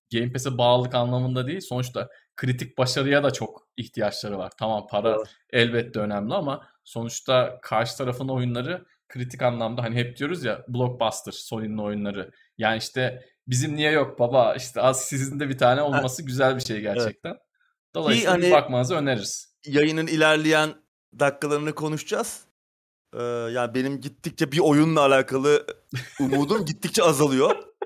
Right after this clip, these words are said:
Speaker 2: O yüzden hani, e, bu Psychonauts Xbox tarafından bu sene çıkıp, çıkmış tek düzgün oyun olabilir.
Speaker 1: Evet. Bir yandan da Xbox tarafına paçayı kurtartmış oyun olabilir.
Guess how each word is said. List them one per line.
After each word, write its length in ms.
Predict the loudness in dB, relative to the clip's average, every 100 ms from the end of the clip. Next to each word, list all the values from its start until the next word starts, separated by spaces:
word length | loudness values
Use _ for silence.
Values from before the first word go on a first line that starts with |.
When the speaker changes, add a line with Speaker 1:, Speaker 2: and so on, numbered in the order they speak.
| -14 _ -10 -10 0
Speaker 2:
O 120 | 2
yüzden 180 | 4 4
hani, 280 | 4 4 0 2
e, 440 | 4 4 2 0
bu 380 | 2 2 2 -6 -20 -20 _ -12 -8
Psychonauts 760 | 0 2 4 2 2 2 0 -6 -2 -2
Xbox 400 | 0 0 0 2
tarafından 560 | -2 -2 -2 -2 -2
bu 40 | -4
sene 260 | -4 -4
çıkıp, 340 | -4 -10 -12 -10
çıkmış 440 | -10 -6 -6 -6 _ _ _ -2
tek 320 | 2 2 -2 _ _ _ _ -6
düzgün 300 | -6 -4 -2
oyun 120 | 0
olabilir. 580 | 2 2 0 -6 -12 _ _ _ _ -10
Speaker 1:
Evet. 320 | -8 -8 -10 _ _ _ _ _ _ _ -20
Bir 260 | -8 4
yandan 560 | 6 6 6 4 4 2
da 400 | 0 0 -4 -12 -4
Xbox 640 | -4 -2 -4 -4 -4 -12 -16 _ _ _ -20 -6
tarafına 720 | 0 0 0 -2 -2 -2 -8 _ _ -6
paçayı 400 | -4 -2 -2 -4
kurtartmış 760 | -8 -4 -4 -4 -6 -8 -6
oyun 200 | -2 -2
olabilir. 480 | 0 0 -2 -2 -4